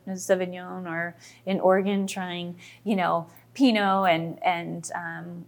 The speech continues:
or Paso Robles drinking some crazy blend because they have a, you know, kind of a lack of history.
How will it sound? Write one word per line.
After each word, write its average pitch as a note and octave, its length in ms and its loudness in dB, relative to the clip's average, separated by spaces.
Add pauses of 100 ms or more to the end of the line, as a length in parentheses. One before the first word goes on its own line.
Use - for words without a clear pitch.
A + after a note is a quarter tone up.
or F#3+ 160 0
Paso G3 380 -2
Robles G3+ 360 -4
drinking G3 520 -4
some G3 200 -6
crazy G3 380 -4
blend F#3+ 420 -8
because E3+ 260 -10
they F3 180 -4
have F3 240 -4
a, F3 220 -4
you F#3+ 160 -4
know, F3 80 -10
kind F3+ 220 -14
of F3 80 -10
a F3 60 -6
lack F#3+ 360 -2
of E3 100 -10
history. C#4+ 580 2